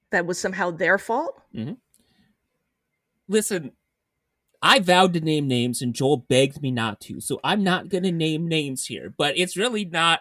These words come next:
Speaker 2: as complicated as you're making it, Nicole. They're the British people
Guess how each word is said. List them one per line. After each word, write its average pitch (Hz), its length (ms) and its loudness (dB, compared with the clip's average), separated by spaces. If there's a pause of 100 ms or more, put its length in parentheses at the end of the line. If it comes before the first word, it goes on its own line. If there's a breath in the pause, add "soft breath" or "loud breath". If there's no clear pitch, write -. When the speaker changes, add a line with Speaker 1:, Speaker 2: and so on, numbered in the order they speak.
Speaker 2:
as 139 420 -2 (340)
complicated 160 680 0
as 139 240 4
you're 135 80 -2
making 135 320 2
it, 113 140 -6
Nicole. 98 400 -6 (760 soft breath)
They're 156 460 6 (580)
the 180 140 6
British 214 440 4
people 170 500 -2